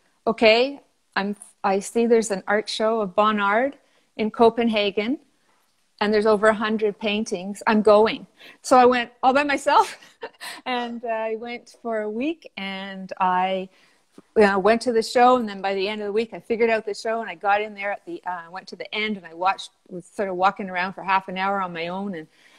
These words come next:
um, so I think I'm bringing, coming back a little bit to that beginning, but yeah, you know, you start working, and then things start happening,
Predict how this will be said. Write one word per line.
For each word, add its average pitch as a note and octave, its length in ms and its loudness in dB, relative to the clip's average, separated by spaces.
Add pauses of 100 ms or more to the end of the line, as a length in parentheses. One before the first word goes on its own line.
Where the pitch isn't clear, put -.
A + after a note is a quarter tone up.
(180)
um, F3+ 540 -6
so C#4 120 4
I C#4 100 6
think A4+ 240 2
I'm C#4+ 100 0
bringing, C4+ 300 2
coming A#3+ 260 -4
back E3 460 -2 (100)
a C4 80 -2
little D4 200 0
bit D4+ 200 -6
to C#4+ 100 -12
that C4 220 -2
beginning, B3+ 440 -2
but A3 180 -4 (360)
yeah, F#4+ 220 8
you F#4 140 -4
know, F#4+ 80 -6
you F#4+ 160 -6
start - 420 -2
working, C4 560 -8 (380)
and B3 200 0
then B3+ 540 -2 (480)
things C#4+ 260 -4
start B3+ 300 -2
happening, A3+ 640 -10